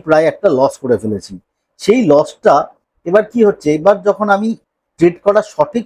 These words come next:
ট্রেড করার সময় আসলো, আমি কি করলাম, সেই ট্রে-, already তো লস করে ফেলেছি এবং টাকার ওভার ট্রেড করলে প্রবলেমটা কি হয়, টাকার তো লস না, মেন্টাল লস বা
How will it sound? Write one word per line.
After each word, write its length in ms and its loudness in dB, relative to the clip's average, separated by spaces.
ট্রেড 260 -2
করার 280 2
সময় 340 2
আসলো, 220 -6
আমি 160 0
কি 80 -10
করলাম, 260 2
সেই 180 0
ট্রে-, 200 -2
already 340 2
তো 120 2
লস 140 2
করে 180 4
ফেলেছি 260 0
এবং 100 -2
টাকার 320 2
ওভার 260 0
ট্রেড 240 0
করলে 160 2
প্রবলেমটা 500 0
কি 120 -6
হয়, 220 0
টাকার 260 0
তো 60 -2
লস 220 0
না, 60 -2
মেন্টাল 320 0
লস 240 2
বা 60 -4